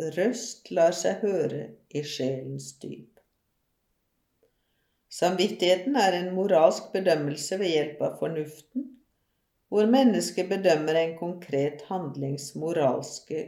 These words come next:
gehalt. Samvittighetens dom forblir som et pant på omvendelse og håp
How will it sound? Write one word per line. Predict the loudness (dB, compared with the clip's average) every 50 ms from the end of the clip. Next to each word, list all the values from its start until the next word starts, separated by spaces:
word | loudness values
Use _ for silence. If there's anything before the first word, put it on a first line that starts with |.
| -10 -12 -6
gehalt. | -4 -4 -4 -4 -6 -8 -8 -8 -10 -12 -18 _ _ -20 -20 _ _ _ _ _ _ _ _ _ _ _ _ _ _ _ _ _ _ _ _ _ _ _ _ _ _ _ _ _ _ _ _ _ _ _ _ _ _ _ _ _ _ _ _ _ _
Samvittighetens | -2 2 2 4 4 4 2 2 0 0 2 2 2 2 0 -4 -8 -8 -6 -2
dom | 0 0 2 2 0 -2 -4 -8 -16 -20 _ _ _ -4
forblir | -2 -2 -2 -2 -2 -2 0 0 0 -2
som | -2 -4 -6 -6 -4 -2
et | -2 -4 -4 -8 -8 -4
pant | -4 -4 -4 -4 -8 -16 -8 _
på | -6 -6 -4 -4
omvendelse | -4 -4 -2 -2 -2 -2 -2 -4 -4 -6 -8 -6 -4 -4
og | -4 -4 -6 -4
håp | -4 -4 -4 -6